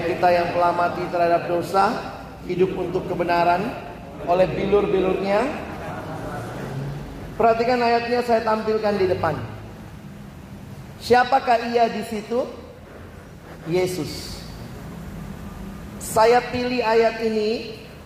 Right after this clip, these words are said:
karena di dalamnya ada kalimat kayu salib. Jadi kita akan melihat sama-sama, dan ayat ini sangat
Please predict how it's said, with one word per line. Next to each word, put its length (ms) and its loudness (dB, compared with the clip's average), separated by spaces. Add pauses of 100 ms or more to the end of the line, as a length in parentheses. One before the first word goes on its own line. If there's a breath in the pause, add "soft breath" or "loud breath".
karena 240 2
di 80 0
dalamnya 640 4
ada 160 2
kalimat 400 2 (720)
kayu 400 4 (640)
salib. 340 2 (960)
Jadi 80 2
kita 200 4
akan 200 4
melihat 320 6
sama-sama, 560 2
dan 240 2 (280)
ayat 480 2
ini 200 0
sangat 440 2